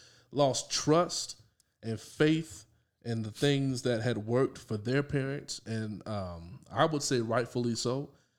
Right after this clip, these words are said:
because a lot of things have changed. There's a lot of different ways to make money now that's still legal.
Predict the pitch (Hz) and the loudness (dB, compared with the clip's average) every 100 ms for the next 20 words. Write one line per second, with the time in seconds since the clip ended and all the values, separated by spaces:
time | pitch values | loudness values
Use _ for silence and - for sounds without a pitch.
0 | _ - 113 123 110 104 104 120 135 139 | _ -12 -2 0 0 -2 0 2 2 0
1 | 135 131 160 - - 101 78 - - _ | 0 0 0 -2 -4 -4 -6 -16 -20 _
2 | _ _ _ _ _ _ - 120 107 110 | _ _ _ _ _ _ -2 0 2 4
3 | 135 139 131 131 127 127 120 113 117 113 | 4 4 2 -2 0 2 2 0 -2 -2
4 | 120 104 107 104 104 107 - 120 104 117 | -4 -4 -4 -4 -6 -6 -4 -2 0 2
5 | 139 98 151 | 2 2 -6